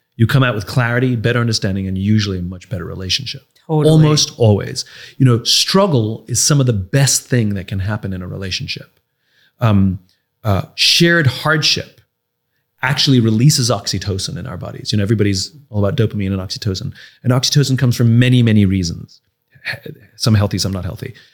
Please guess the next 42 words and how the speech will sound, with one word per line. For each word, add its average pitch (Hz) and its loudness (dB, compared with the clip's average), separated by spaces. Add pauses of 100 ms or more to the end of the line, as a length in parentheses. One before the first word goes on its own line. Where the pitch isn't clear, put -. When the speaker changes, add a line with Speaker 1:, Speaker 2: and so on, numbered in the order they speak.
(240)
Speaker 1:
But - 0
one 127 4
of 143 4
the 135 2
healthy 123 0
ways 104 0
that - -8
we 98 -8
get 101 -8
oxytocin 127 0
is 95 0
shared 101 -2
hardship. 151 -8 (340)
You 110 0
know, 95 2
have 151 0
somebody 135 2
go 113 2 (120)
take 165 2
some 135 2
Marines 117 2
and 92 0
put - -2
them 110 -2
in 101 -2
combat 107 -2
together. 80 -8
Speaker 2:
Mm-hmm. 156 -2
Speaker 1:
Those 123 2
Marines 123 6
will 110 -2
come 117 -2
back 101 -2
in 104 0
love 151 4
with 87 -2
each 85 -8
other. - -14 (100)
Lo-, 110 -4
they 151 6
will 139 6
love 139 0